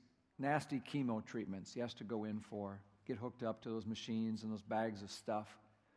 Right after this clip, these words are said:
And it's been a long, hard road. You can t-, imagine, talk about weary. But his nurse, Alex, is also a believer.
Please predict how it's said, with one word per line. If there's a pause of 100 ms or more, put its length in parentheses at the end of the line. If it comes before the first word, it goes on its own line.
(2000)
And
it's
been
a
long,
hard
road.
You
can (220)
t-, (200)
imagine, (420)
talk
about
weary. (540)
But
his
nurse,
Alex, (560)
is
also
a
believer.